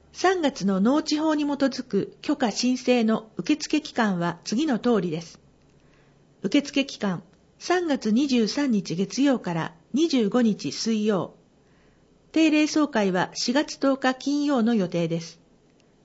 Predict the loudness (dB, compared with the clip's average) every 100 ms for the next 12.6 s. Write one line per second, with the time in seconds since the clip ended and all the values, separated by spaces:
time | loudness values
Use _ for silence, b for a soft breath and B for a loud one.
0 | _ 0 4 4 2 -2 -6 -6 -10 -10
1 | b b b b 2 2 4 4 4 2
2 | 0 -2 -2 -2 0 0 -2 -4 -10 -10
3 | -12 _ _ -4 0 2 2 0 -4 -10
4 | -2 2 2 2 -6 -4 -4 -6 _ -2
5 | 0 0 -4 -4 -6 -6 -6 -4 -6 -8
6 | -12 -12 _ _ _ _ _ _ _ _
7 | _ _ _ _ b b b b b -2
8 | 2 0 0 -2 -4 -6 b b b -2
9 | 2 4 4 4 2 0 2 2 2 0
10 | 0 0 -2 0 -4 -4 -6 _ _ _
11 | _ -6 -2 -2 -4 -4 0 2 2 0
12 | -2 -4 -4 -6 -8 -12